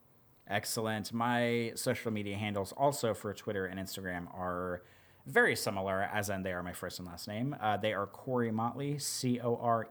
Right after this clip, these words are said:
E Y M O T L E Y.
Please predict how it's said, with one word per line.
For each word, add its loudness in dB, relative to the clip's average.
E 0
Y 4
M 2
O 0
T -6
L 2
E -2
Y. 0